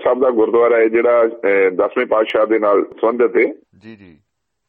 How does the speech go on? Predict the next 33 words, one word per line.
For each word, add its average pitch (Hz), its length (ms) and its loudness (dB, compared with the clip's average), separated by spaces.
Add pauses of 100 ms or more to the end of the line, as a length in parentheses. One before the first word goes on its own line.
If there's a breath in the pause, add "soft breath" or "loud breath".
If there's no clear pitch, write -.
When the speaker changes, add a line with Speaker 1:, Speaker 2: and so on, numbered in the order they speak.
(540)
Speaker 1:
ਇਸ 127 240 0
ਤਰ੍ਹਾਂ 139 340 0
ਇਸੇ 131 300 0
ਖੇਤਰ 127 300 -2
ਦੇ 123 80 2
ਵਿੱਚ 123 200 2
ਹੋਰ 127 240 2
ਬਹੁਤ 151 240 0
ਸਾਰੇ 131 260 0
ਖੇਤਰ 113 340 -2
ਆਉਂਦੇ 104 340 0
ਨੇ, 107 80 -6
ਜਿਵੇਂ 110 240 0 (100)
ਅਨੰਦਪੁਰ 117 440 -2
ਸਾਹਿਬ 120 200 0
ਦਾ 120 100 2
ਕਿਲ੍ਹਾ, 104 500 0 (720 soft breath)
ਕੀਰਤਪੁਰ 127 440 0
ਸਾਹਿਬ 120 240 0
ਦੇ 123 60 2
ਮਤਲਬ 117 300 2
ਗੁਰਦੁਆਰਾ 113 540 2
ਸਾਹਿਬ 110 220 0
ਜਿਹੜੇ 113 220 2
ਨੇ, 110 240 -2 (600)
Speaker 2:
ਜੀ। 107 120 -20
Speaker 1:
ਜਾਂ 117 640 0
ਰੋਪੜ 123 420 0
ਦੇ, 135 300 4
ਅਹ, 110 580 2
ਨੇੜੇ 113 320 0
ਮਤਲਬ 110 360 0
ਜਿਹੜਾ 113 400 2